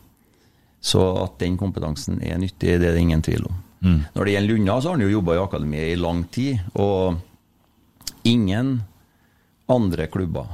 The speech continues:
Speaker 1: har fått fram så mange gode keepere som det Rosenborg har gjort. Eh, Julian er jo ung, vært en del av akademiet og nå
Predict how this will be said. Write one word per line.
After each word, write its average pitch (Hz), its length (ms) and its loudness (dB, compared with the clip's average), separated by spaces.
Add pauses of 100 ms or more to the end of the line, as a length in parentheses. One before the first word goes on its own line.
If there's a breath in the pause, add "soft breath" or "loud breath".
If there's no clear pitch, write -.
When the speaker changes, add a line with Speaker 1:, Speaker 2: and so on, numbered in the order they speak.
Speaker 1:
har 95 120 2
fått - 280 -4
fram 90 360 0
så 85 360 -2
mange 85 540 -2
gode 85 400 4 (100)
keepere 92 460 0 (840 soft breath)
som 95 160 4
det 82 160 4
Rosenborg 73 420 -4
har 71 80 -6
gjort. - 220 -14 (1120 loud breath)
Eh, - 640 2
Julian 101 520 2 (1300 soft breath)
er 92 240 2
jo 90 160 0 (560)
ung, 120 240 4 (680 loud breath)
vært 104 180 0
en 98 80 -2
del 92 160 0
av 98 140 0
akademiet 85 460 -2
og 90 280 -2
nå 87 220 -2